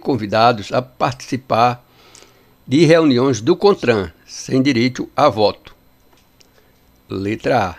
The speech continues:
Representantes de órgãos e entidades setoriais responsáveis ou impactados pelas propostas ou matérias em exame. Letra B. Somente representantes do contran.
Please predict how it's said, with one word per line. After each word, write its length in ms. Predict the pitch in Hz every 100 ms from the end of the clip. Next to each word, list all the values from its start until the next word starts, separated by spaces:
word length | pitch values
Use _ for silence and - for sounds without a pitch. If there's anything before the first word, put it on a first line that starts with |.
| -
Representantes 1040 | - - - 113 113 98 - 127 151 -
de 160 | 110 110
órgãos 420 | 127 143 147 127
e 100 | 120
entidades 680 | 110 - 90 117 139 156 156
setoriais 880 | - 104 101 98 107 127 151 - - _ -
responsáveis 880 | 120 165 - 160 - 131 139 131
ou 280 | 123 139 147 _ _ _ -
impactados 800 | 202 - 156 - - 113 120 -
pelas 400 | - 113 120 -
propostas 680 | - 127 - 104 107 - 110
ou 80 | 123
matérias 560 | 139 - 107 101 107
em 100 | 113
exame. 420 | 135 117 92 80 - _ _ _ _ _
Letra 320 | 131 175 180
B. 140 | 151 120
Somente 500 | - 180 147 139 127
representantes 800 | 143 156 147 135 131 123 123 -
do 140 | 123
contran. 500 | - 165 151 110 -